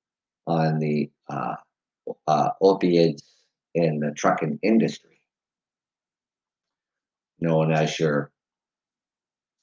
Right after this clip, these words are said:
painkillers, prescription drugs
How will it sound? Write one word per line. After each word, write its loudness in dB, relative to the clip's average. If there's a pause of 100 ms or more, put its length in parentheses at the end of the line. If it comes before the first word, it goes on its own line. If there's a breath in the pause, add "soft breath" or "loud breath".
(600)
painkillers, 0 (1400)
prescription 0
drugs 2